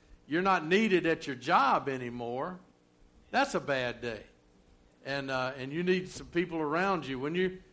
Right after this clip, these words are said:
when your spouse tells you there's somebody else, that's a bad day.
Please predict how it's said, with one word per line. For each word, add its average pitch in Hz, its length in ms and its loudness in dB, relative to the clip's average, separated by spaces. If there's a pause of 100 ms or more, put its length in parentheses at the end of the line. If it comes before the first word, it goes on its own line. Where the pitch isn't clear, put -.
(140)
when 175 140 0
your 208 140 6
spouse 220 500 2
tells 190 340 4
you 180 120 -2
there's 160 240 0
somebody 185 560 2
else, 160 320 0
that's 165 220 -6
a 131 100 -6
bad 135 560 -6 (500)
day. 123 260 -4